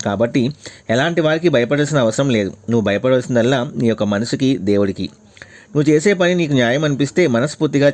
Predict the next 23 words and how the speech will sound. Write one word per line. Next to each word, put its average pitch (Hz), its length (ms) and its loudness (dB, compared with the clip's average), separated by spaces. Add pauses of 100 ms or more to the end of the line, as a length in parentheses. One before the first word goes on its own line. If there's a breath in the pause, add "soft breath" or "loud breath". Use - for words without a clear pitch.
చెయ్యి. 95 200 0 (1400 loud breath)
ఈ 143 60 2
యొక్క 160 160 2
శక్తి 139 300 -2
స్వరూపి 175 380 2
అయిన 151 180 2
వారాహి 143 440 0
ఆశీర్వాదం 135 560 0
ఎప్పుడూ 143 320 0
కూడా 139 220 2
నీకు 113 220 -2
ఉంటుంది. 90 360 -4 (640 loud breath)
నీకు 160 160 0
ఎన్నో 160 220 2
కష్టాలు 170 400 0
వస్తాయని 143 460 2
బాధపడుతున్నావు 113 680 0
కదా. 107 220 0 (560 loud breath)
కాలం 135 300 -2
కలిసి 143 280 0
రావటం 143 320 2
లేదు 135 220 2
అని 131 240 2